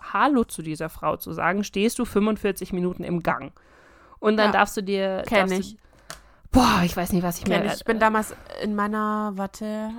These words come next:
Speaker 2: eins, zwei, dritten, wo, zweiten Wohnung, bin ich auch in so ein Altersheim gezogen. Also so
Speaker 1: <laughs>
Speaker 2: liebevoll
Speaker 1: Ein
Speaker 2: gesagt.
Speaker 1: Altersheim gezogen. Meine dritte
Speaker 2: Nein, also
Speaker 1: Wohnung war die im Altersheim, so.
Speaker 2: Ja, das,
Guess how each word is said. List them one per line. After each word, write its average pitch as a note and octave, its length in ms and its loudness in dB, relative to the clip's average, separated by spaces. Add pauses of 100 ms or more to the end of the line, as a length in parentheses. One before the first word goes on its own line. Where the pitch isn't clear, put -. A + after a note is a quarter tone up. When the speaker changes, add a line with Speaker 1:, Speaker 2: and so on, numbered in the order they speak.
(160)
Speaker 2:
eins, G3+ 480 -10
zwei, G3 1120 -10 (1700)
dritten, F#3+ 840 -8
wo, E3+ 800 -8
zweiten D4 580 -6
Wohnung, C#4 380 -4 (300)
bin G#3+ 100 -2
ich G#3+ 120 -2
auch - 100 -4
in F#3+ 80 -6
so F#3 80 -8
ein F3 80 -6
Altersheim F3 500 -6
gezogen. F3 460 -12 (560)
Also F#3+ 160 2
so F3+ 300 2
Speaker 1:
<laughs> - 60 -20
Speaker 2:
liebevoll C4 380 4
Speaker 1:
Ein A#3+ 40 4
Speaker 2:
gesagt. B3 360 10
Speaker 1:
Altersheim A#3+ 540 10
gezogen. C4+ 640 4 (280)
Meine B3+ 220 0
dritte A3 140 -2
Speaker 2:
Nein, D#4 180 8
also C4+ 140 4
Speaker 1:
Wohnung C#4 220 6
war A3+ 120 6
die A3+ 100 -4
im A3 140 -2
Altersheim, E3 880 -2
so. F#3+ 160 -6
Speaker 2:
Ja, B3 160 0
das, C4+ 200 -6